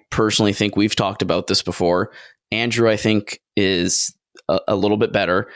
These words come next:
They're both, don't, don't get me wrong, they're both high-end four stars. Andrew's a little bit better, obviously won M V P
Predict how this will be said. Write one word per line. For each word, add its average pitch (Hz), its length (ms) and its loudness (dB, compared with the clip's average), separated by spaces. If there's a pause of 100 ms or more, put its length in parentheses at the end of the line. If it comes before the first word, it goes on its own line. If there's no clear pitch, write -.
(220)
They're 117 140 0
both, 120 340 0 (140)
don't, - 240 -2
don't 110 160 0
get 107 80 -2
me 98 100 0
wrong, 85 240 0
they're 98 80 2
both 110 300 0
high-end 98 580 0 (540)
four 101 240 2
stars. 73 580 0 (400)
Andrew's 113 380 0
a 107 40 2
little 104 220 2
bit 98 160 0
better, 98 500 0
obviously 95 520 2
won 98 240 2
M 98 100 0
V 98 140 0
P 95 440 0